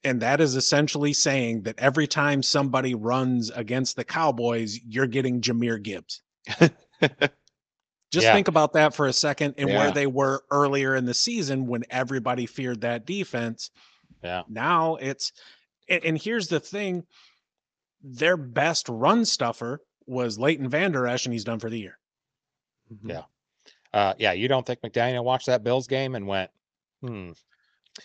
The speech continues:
Speaker 2: "Okay, H N, get ready.
Speaker 3: <laughs>
Speaker 2: H N
Speaker 3: Yep,
Speaker 2: Mostert."
Speaker 3: uh, yep, get f-, get ready. Um, but again, that, that offensive line, I was looking at injuries today. I'm like, "Oh, shit. That's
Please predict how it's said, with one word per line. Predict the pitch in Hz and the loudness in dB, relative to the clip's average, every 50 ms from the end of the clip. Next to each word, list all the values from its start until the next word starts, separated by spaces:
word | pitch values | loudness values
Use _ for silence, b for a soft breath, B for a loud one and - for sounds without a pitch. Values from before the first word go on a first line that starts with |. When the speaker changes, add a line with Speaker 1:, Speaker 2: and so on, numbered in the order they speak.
| B B B B B - - - | B B B B B -14 -12 -8
Speaker 2:
"Okay, | - 113 - 175 147 110 92 190 | -6 2 4 6 6 8 6 6
H | - - | 6 4
N, | 98 92 95 95 - | 0 0 0 2 4
get | 101 107 - | 4 6 8
ready. | 107 113 107 95 98 95 - - | 8 6 6 6 6 4 2 2
Speaker 3:
<laughs> | _ - - | _ -2 0
Speaker 2:
H | 98 104 - - | 0 0 2 4
N | 110 104 107 117 90 | 6 6 6 6 6
Speaker 3:
Yep, | |
Speaker 2:
Mostert." | 92 104 110 113 110 110 117 120 127 123 - - _ - - 123 | 6 6 6 8 8 8 8 8 8 6 2 -6 _ -8 -2 0
Speaker 3:
uh, | 120 117 127 - _ - | 0 0 -2 -4 _ 0
yep, | 110 113 123 139 139 _ - _ _ | 4 6 6 4 4 _ -12 _ _
get | - 101 101 | -12 -12 -12
f-, | - - - - 113 82 98 98 87 | -12 -14 -16 -16 -16 -16 -18 -18 -6
get | - 107 113 135 143 135 | -2 0 0 0 0 -2
ready. | 117 117 110 101 95 95 92 85 87 - - | 0 0 0 0 0 -2 -6 -8 -10 -10 -6
Um, | 101 101 101 98 98 98 98 | -4 -2 -2 -2 -2 -4 -4
but | 90 101 101 - - | -2 -2 -2 -2 -2
again, | 98 95 110 104 95 92 - _ _ - | -4 -2 0 -2 -2 -2 -6 _ _ -12
that, | 92 95 92 - 95 85 - | -12 -12 -10 -12 -14 -10 -8
that | 98 98 98 | -6 -6 -4
offensive | 98 101 - 104 95 - 95 82 85 | -4 -6 -6 -8 -14 -14 -16 -12 -8
line, | 92 95 92 90 85 | -6 -6 -6 -6 -8
I | 82 80 - _ _ | -12 -14 -16 _ _
was | - - - | -20 -18 -16
looking | 98 92 - 90 | -16 -14 -14 -14
at | 90 85 | -14 -12
injuries | 85 92 87 90 90 87 85 - | -14 -14 -12 -10 -12 -12 -12 -14
today. | - 85 85 82 | -14 -14 -14 -12
I'm | 87 87 | -12 -12
like, | 85 85 - _ _ _ - | -14 -16 -16 _ _ _ -18
"Oh, | 123 - - | -18 -16 -16
shit. | - - - - - 95 117 110 - - - _ _ _ _ _ | -16 -14 -12 -12 -12 -12 -14 -16 -16 -20 -20 _ _ _ _ _
That's | - - - _ _ - - | -18 -18 -18 _ _ -20 -20